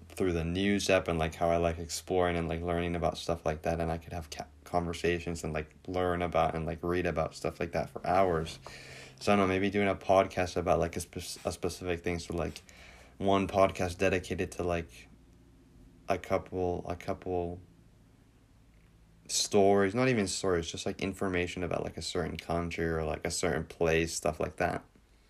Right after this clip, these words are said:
So for sure, there'll be a couple more podcasts coming in, in the next few days. Um, I love you so much. I'm gonna go to tutoring in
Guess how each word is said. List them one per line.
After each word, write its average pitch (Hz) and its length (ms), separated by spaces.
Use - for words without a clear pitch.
So 92 420
for 101 160
sure, 113 320
there'll 101 200
be 95 180
a 90 40
couple 98 280
more 95 240
podcasts 90 580
coming 87 300
in, 85 240
in 92 100
the 90 120
next 87 260
few 95 200
days. 85 500
Um, 90 480
I - 60
love 92 300
you 98 80
so 110 200
much. 113 600
I'm 87 260
gonna 90 300
go 92 120
to 87 120
tutoring 90 760
in 80 300